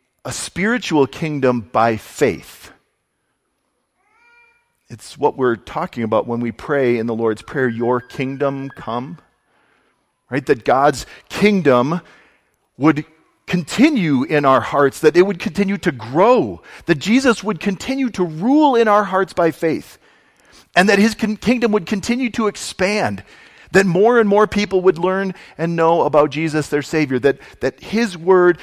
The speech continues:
would continue to work faith in us and in others,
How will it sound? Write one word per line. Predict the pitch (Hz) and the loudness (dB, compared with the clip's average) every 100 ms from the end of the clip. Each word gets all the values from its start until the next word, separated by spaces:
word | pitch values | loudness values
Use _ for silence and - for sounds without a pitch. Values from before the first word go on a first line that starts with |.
| - | -8
would | 147 135 | -8 -6
continue | 160 135 220 220 220 | -6 -4 -4 -2 -4
to | - | -8
work | 160 165 175 | -4 -2 -2
faith | - - 139 95 - - _ _ _ _ _ _ _ _ _ _ | -4 0 0 0 -10 -20 _ _ _ _ _ _ _ _ _ _
in | - 131 | -6 -6
us | - 196 - - - | -4 -6 -8 -12 -10
and | 156 151 | -6 -4
in | 143 | -2
others, | 120 95 92 - - | -4 -6 -14 -20 -20